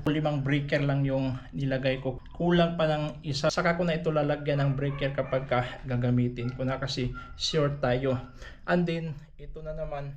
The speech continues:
Ah, naglagay ako ng saksakan dito para kapag ka gumamit ako ng current is dito ko lang isasaksak yung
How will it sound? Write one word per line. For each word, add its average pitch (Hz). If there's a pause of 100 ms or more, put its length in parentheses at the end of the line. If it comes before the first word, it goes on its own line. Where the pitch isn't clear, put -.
(140)
Ah, 147
naglagay 151
ako 151
ng 147
saksakan 143
dito 139
para 143
kapag 143
ka 131
gumamit 143
ako 143
ng 135
current 139 (160)
is - (400)
dito 139
ko 139
lang 131
isasaksak -
yung 120